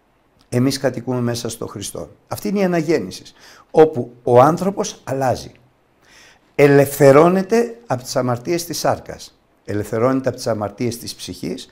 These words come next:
ελευθερώνεται από τις αμαρτίες του πνεύματο-, του πνεύματος του ανθρώπου. Ελευθερώνεται. Σώζεται δηλαδή. Γιατί συγχωρούνται οι αμαρτίες του. Όμως, αυτό δεν είναι απλό.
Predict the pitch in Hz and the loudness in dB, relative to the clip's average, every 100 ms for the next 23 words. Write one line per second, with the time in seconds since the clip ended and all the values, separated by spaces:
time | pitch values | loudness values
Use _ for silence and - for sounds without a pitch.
0 | _ _ - 107 104 - 107 135 139 127 | _ _ -8 -6 -6 -6 -4 -4 -4 -8
1 | - 104 98 - 127 - - 120 123 139 | -8 -8 -8 -10 -12 -14 -14 -6 -6 -6
2 | - - _ _ - 123 110 - 120 139 | -10 -20 _ _ -8 -6 -6 -8 -4 -4
3 | 143 151 143 - 156 156 - - - - | -4 -8 -10 -8 -8 -8 -10 -12 -16 -20
4 | _ _ _ 120 123 123 135 - - - | _ _ _ -2 -2 -4 -6 -6 -6 -12
5 | - - _ _ _ _ _ _ _ _ | -20 -20 _ _ _ _ _ _ _ _
6 | _ - - 240 156 120 117 107 92 90 | _ 2 8 8 6 0 0 -2 -2 -4
7 | 85 73 69 _ _ _ _ _ _ _ | -6 -8 -16 _ _ _ _ _ _ _
8 | _ _ _ _ _ - - 131 143 151 | _ _ _ _ _ -18 0 4 4 2
9 | - 175 - 156 175 240 247 240 233 226 | 0 -2 2 6 6 4 0 -2 -2 -4
10 | 202 233 117 - - _ _ _ _ _ | -4 -4 -4 -6 -18 _ _ _ _ _
11 | _ _ _ _ _ _ _ 139 131 117 | _ _ _ _ _ _ _ 2 2 -2
12 | 120 - _ _ _ _ 117 - 180 240 | -6 -16 _ _ _ _ -8 -6 -2 -2
13 | 196 107 98 101 - | -2 -2 -4 -8 -8